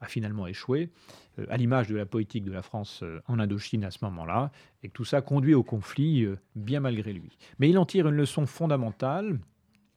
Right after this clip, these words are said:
qui va le marquer dans son expérience au cours des années suivantes, c'est que, euh, pour lui, quand un peuple euh, subit les assauts d'un nationalisme, euh, disons, euh, effréné,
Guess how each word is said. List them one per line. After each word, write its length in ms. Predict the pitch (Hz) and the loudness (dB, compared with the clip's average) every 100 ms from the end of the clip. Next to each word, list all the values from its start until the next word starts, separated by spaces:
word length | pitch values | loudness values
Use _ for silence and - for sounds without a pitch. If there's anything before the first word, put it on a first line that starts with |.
| - - | -18 -4
qui 80 | 131 | 4
va 100 | 151 | 6
le 60 | |
marquer 340 | 151 143 - 185 | 6 4 6 6
dans 100 | 135 | 6
son 200 | - 120 | 2 0
expérience 720 | 113 - 117 131 131 - - | 0 0 0 2 0 -2 -6
au 60 | 110 | -6
cours 180 | 120 | -2
des 160 | 110 107 | 0 0
années 160 | 104 101 | -2 -2
suivantes, 420 | - 131 226 208 | 0 2 4 2
c'est 240 | - 131 | 2 0
que, 360 | - - 120 107 - - - - | 0 4 4 4 -2 -20 -20 -8
euh, 220 | 110 101 104 101 - 147 | -4 -4 -4 -10 -14 -4
pour 160 | 139 131 | 4 6
lui, 500 | 131 170 220 220 - _ - - _ _ _ _ - | 6 6 4 -2 -6 _ -20 -20 _ _ _ _ -2
quand 220 | 151 143 | 0 2
un 80 | 127 | 0
peuple 480 | - 151 - 101 104 _ - _ - | 4 2 2 -10 -12 _ -20 _ -10
euh, 220 | 92 90 | -8 -8
subit 460 | - - 139 127 156 | -8 0 0 4 4
les 220 | 123 104 | 4 4
assauts 320 | 120 - 143 | 2 0 -2
d'un 140 | 113 104 | 0 -2
nationalisme, 760 | 104 - 117 113 127 117 - | -4 -4 -4 0 0 -2 -6
euh, 180 | 104 92 | -6 -6
disons, 500 | 87 90 98 113 104 | -8 -10 -4 -4 -2
euh, 180 | 90 90 _ _ | -4 -8 _ _
effréné, 540 | 120 - 113 110 143 | -6 -4 -4 0 -2